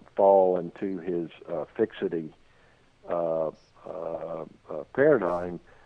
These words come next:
but it also can apply to non-minerals, reproducible goods and services where there's a fixed supply,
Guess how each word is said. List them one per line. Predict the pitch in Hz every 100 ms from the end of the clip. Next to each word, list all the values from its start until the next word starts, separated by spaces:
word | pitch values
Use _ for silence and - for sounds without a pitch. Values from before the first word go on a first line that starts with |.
| - -
but | 101
it | 92
also | 98 165 185 131 98
can | - 98
apply | 85 107 101 101 90
to | -
non-minerals, | 87 92 127 170 147 87 80 78 80 -
reproducible | 87 127 143 101 87 123 - 110 82 67 - _ _ _ _ -
goods | 104 98
and | 95 85
services | - 98 90 85 - 98 -
where | 107 101
there's | 95 95 92 90 -
a | 95 87 - -
fixed | 147 - -
supply, | 110 - 101 87 87 87